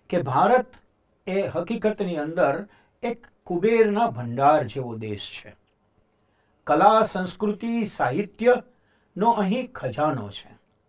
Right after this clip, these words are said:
ભારતની અંદર ગુજરાત રાજ્યની વાત કરીએ તો એમાં તો અસ્મિતાઓનો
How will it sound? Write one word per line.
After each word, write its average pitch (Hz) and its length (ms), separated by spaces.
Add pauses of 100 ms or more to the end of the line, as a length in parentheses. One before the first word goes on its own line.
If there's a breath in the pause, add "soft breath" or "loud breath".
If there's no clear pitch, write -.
(1300)
ભારતની 214 600
અંદર 262 260
ગુજરાત 180 520
રાજ્યની 240 520
વાત 240 240
કરીએ 247 320
તો 233 200 (140)
એમાં 233 280
તો 262 100 (480 soft breath)
અસ્મિતાઓનો 202 1040